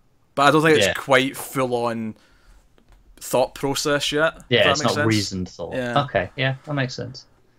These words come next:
Speaker 1: Um, but of course, that's when she runs off, and she runs into William and his friend, who we've not really seen much of in the episode. We see one scene of him early on
Speaker 2: Mm.
Speaker 1: when he,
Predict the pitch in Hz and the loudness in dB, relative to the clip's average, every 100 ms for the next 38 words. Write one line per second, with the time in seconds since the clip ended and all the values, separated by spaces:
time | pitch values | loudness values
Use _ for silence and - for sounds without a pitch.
0 | _ - 120 120 117 117 _ _ _ - | _ -8 -6 -4 -6 -10 _ _ _ 2
1 | 160 165 180 156 147 - 131 123 127 117 | 2 4 2 4 2 0 -4 -4 -6 -6
2 | 113 110 110 - 113 113 120 117 120 143 | -4 -2 -4 -2 -4 -4 -4 -4 -2 -2
3 | 156 139 123 - 123 117 123 120 120 107 | 0 -2 -4 -6 -6 -2 -2 -2 -4 -4
4 | 113 113 - 120 110 110 - 131 135 180 | -4 -6 -4 -2 -2 -2 -6 -4 -6 -10
5 | - 269 269 139 - 123 120 - 117 110 | -2 0 0 -2 -2 -4 -4 -4 -4 -6
6 | 104 - 123 127 160 151 127 123 123 110 | -8 -8 -8 -6 -4 0 0 -2 -6 -6
7 | 110 110 110 - - 117 110 104 104 107 | -6 -6 -8 -12 -4 -4 -2 -4 -4 -6
8 | 107 _ _ _ _ 113 107 113 107 110 | -12 _ _ _ _ -4 -4 -4 -6 -8
9 | 110 110 107 | -8 -8 -10